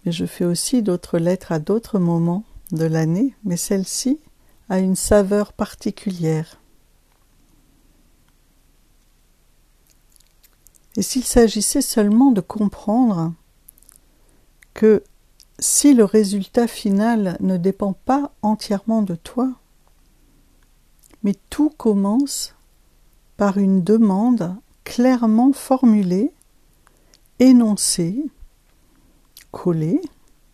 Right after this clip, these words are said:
pour donner le meilleur départ dans la vie à ce vœu, à ce vœu qu'on formule et qu'on aimerait voir se réaliser.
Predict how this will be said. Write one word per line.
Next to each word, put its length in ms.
pour 180
donner 640
le 180
meilleur 600
départ 760
dans 300
la 180
vie 280
à 140
ce 200
vœu, 400
à 100
ce 200
vœu 340
qu'on 200
formule 760
et 80
qu'on 320
aimerait 460
voir 500
se 180
réaliser. 840